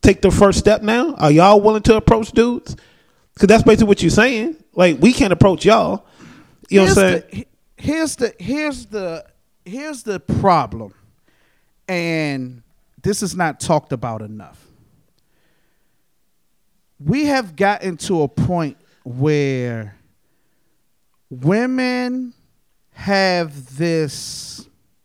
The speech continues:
Speaker 2: uh, idea of a guy.
Speaker 1: Mm-hmm.
Speaker 2: What he looks like, how tall he is, how big his dick is, how
Speaker 1: <laughs>
Speaker 2: much money
Speaker 1: Right.
Speaker 2: he got, what kind of car he drive,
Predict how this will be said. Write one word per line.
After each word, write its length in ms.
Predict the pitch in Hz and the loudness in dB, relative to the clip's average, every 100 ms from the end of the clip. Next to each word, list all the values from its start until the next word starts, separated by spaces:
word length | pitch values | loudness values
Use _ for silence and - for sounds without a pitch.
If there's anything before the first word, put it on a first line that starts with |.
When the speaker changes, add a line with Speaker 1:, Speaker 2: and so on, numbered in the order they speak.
| _ _ _ _ _ _ _ _ _ _ - _ _ _ _ _ _ _ - | _ _ _ _ _ _ _ _ _ _ -20 _ _ _ _ _ _ _ -8
Speaker 2:
uh, 720 | 147 147 139 131 123 120 110 - _ 170 | -2 2 2 0 -2 -4 -8 -12 _ 2
idea 920 | 180 170 131 - 196 190 143 117 113 _ _ _ _ - | 4 2 -2 -4 0 0 -2 -8 -14 _ _ _ _ -8
of 200 | 147 131 | -8 -6
a 60 | |
guy. 380 | 120 143 117 95 _ _ _ _ _ 117 | -6 -6 -6 -10 _ _ _ _ _ -20
Speaker 1:
Mm-hmm. 220 | 107 90 _ - | -18 -20 _ -4
Speaker 2:
What 200 | 139 147 | -2 0
he 80 | 139 | 0
looks 380 | 156 160 - | 0 0 -2
like, 460 | 160 160 156 156 147 _ _ | 0 2 2 -2 -6 _ _
how 200 | 127 110 | -20 -18
tall 480 | - 165 160 156 151 | -6 0 2 2 0
he 480 | 151 151 151 147 147 | -4 -4 -4 -4 -6
is, 160 | 143 | -8
how 120 | 127 110 | -12 -10
big 220 | 127 113 | -10 -10
his 160 | 110 | -14
dick 280 | 104 165 165 | -6 -4 -4
is, 580 | 160 151 147 143 139 135 _ - - | -6 -6 -4 -6 -6 -10 _ -8 -4
how 80 | 127 | -2
Speaker 1:
<laughs> 40 | |
Speaker 2:
much 200 | 123 110 | -4 -4
money 280 | 151 170 165 | -2 -2 -2
Speaker 1:
Right. 60 | |
Speaker 2:
he 120 | 170 147 | -4 -2
got, 460 | 160 147 143 139 _ _ - | 0 0 0 -4 _ _ -10
what 140 | 147 | -6
kind 220 | 185 151 | -2 -2
of 80 | 135 | -4
car 300 | - 175 160 | -2 0 0
he 180 | 147 156 | -2 -8
drive, 580 | 127 139 135 131 120 | -6 -4 -2 -4 -6